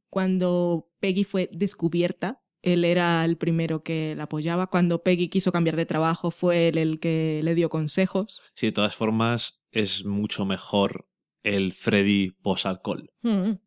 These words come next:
Speaker 1: Bueno, fue guay que, que Don, bueno, echemos un poco atrás. Eh, Don en, encerrado en esa oficina.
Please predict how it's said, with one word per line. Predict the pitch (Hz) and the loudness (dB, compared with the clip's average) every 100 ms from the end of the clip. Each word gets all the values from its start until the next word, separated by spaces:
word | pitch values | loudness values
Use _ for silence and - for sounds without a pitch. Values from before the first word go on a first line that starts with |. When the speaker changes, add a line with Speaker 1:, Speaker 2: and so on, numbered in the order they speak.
| _ _ _ - | _ _ _ -6
Speaker 1:
Bueno, | 220 202 202 - | -2 -2 -4 -10
fue | - 220 | -4 0
guay | 202 208 | 2 0
que, | 208 214 202 196 190 185 - - | 0 2 2 2 2 2 -2 -4
que | 208 190 | -2 0
Don, | 196 202 214 - _ _ _ | 2 2 0 -4 _ _ _
bueno, | 208 190 156 _ _ - | -2 -2 -4 _ _ -6
echemos | 240 254 247 | -2 0 0
un | 269 | 0
poco | 226 226 | 0 0
atrás. | 214 220 214 - - _ _ | 0 0 0 -4 -14 _ _
Eh, | - 208 196 190 185 180 170 160 _ | -2 2 2 4 2 2 0 -4 _
Don | - 202 208 208 | -6 0 2 2
en, | 202 196 190 185 180 - | 2 2 2 2 0 0
encerrado | 202 - 196 190 202 | -2 0 0 2 2
en | 208 | 2
esa | 202 202 | 0 0
oficina. | 190 190 208 208 | -2 0 0 -2